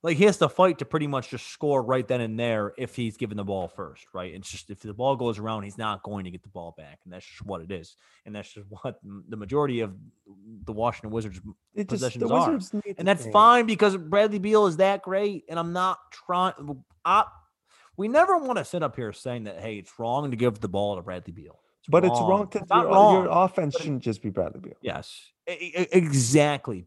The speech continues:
Speaker 1: But again, Ben, and this is, I don't think this is, this is, I,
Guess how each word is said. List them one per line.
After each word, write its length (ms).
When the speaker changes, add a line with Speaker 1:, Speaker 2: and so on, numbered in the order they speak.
Speaker 1:
But 320
again, 580
Ben, 420
and 200
this 140
is, 100
I 140
don't 240
think 200
this 220
is, 300
this 160
is, 80
I, 200